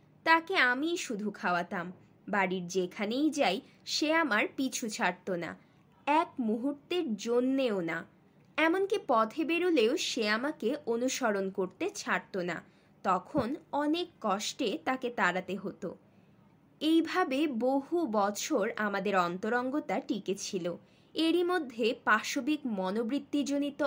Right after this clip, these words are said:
অমিতাচারের ফলে আমার চারিত্রিক ও মনগত পরিবর্তন বেশ খানিকটা ঘটেছিল। এখন সেটা একেবারে চরমে গিয়ে উঠল। দিনকে দিন আমি বেশি খেয়ালি,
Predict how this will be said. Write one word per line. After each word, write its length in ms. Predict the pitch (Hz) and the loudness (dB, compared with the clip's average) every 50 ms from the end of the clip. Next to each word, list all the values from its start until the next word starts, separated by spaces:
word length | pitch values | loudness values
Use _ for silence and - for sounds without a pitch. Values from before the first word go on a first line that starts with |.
| - - - | -2 -2 -2
অমিতাচারের 760 | 208 202 208 226 233 - 285 285 - 311 285 285 294 302 302 302 - | -2 -2 -2 -2 -2 -2 -4 -2 -2 -2 -2 -2 0 -2 -4 -6 -8
ফলে 360 | - 220 202 196 262 285 226 185 214 - - - - - - - | 0 2 2 4 4 2 2 0 -2 -6 -14 -20 -20 -20 0 2
আমার 240 | 320 330 339 349 349 - | 4 4 4 2 0 -2
চারিত্রিক 640 | - 320 277 254 254 277 294 - - - 339 339 320 - - | 0 2 4 4 4 2 0 -4 -4 -2 -2 -2 -2 0 0
ও 40 | 330 302 254 | 0 2 2
মনগত 480 | 214 196 190 190 226 247 247 277 285 285 302 294 - | 0 0 0 0 0 2 2 2 2 2 -2 -4 0
পরিবর্তন 640 | 226 208 214 240 226 294 311 311 320 - - 202 226 330 - - - - _ _ - | 0 0 0 2 2 2 2 0 -2 -6 -6 -4 -4 -6 -10 -14 -20 -20 _ _ -4
বেশ 300 | 269 339 359 370 392 - - - | 0 2 2 2 2 0 -2 -4
খানিকটা 460 | - 262 202 196 190 190 - 202 196 | -4 -4 -4 -4 -4 -4 -4 -4 -4
ঘটেছিল। 560 | 196 - 208 - 185 190 190 - - 214 190 175 170 - - - _ _ _ - - - - - - | -2 -4 -4 -4 -4 -6 -6 -4 -6 -4 -4 -4 -6 -8 -10 -20 _ _ _ -20 -20 -20 -20 -4 0
এখন 320 | 277 302 311 302 - 381 359 | 2 2 2 2 0 -2 -2
সেটা 360 | 359 - 415 370 - 285 262 285 - - 269 269 | 0 0 -2 0 2 2 0 0 0 -2 -2 -2
একেবারে 460 | 269 269 - 330 320 330 330 269 233 269 277 | -2 -2 -2 0 2 2 2 2 0 -2 -2
চরমে 480 | - - 269 226 220 226 240 233 226 220 | -2 0 2 4 4 4 2 2 2 0
গিয়ে 240 | 190 185 190 180 175 170 | 0 2 2 0 0 0
উঠল। 280 | 180 - - 214 185 170 170 - - _ - _ _ _ - _ _ 226 | -6 -8 -6 -4 -4 -4 -6 -8 -14 _ -20 _ _ _ -20 _ _ -4
দিনকে 440 | 208 262 294 302 302 285 - 339 339 | 0 0 2 2 2 2 2 0 0
দিন 260 | 277 349 320 240 233 277 277 - - | 2 2 2 2 0 -2 -6 0 2
আমি 300 | 233 233 240 262 294 269 240 247 | 2 2 4 2 0 0 0 -2
বেশি 300 | 214 226 226 226 - 285 262 - | -2 -2 -2 0 0 -2 -2 -4
খেয়ালি, 580 | - - - 233 220 208 214 247 262 247 208 | -8 -14 -4 0 4 4 4 4 4 0 -4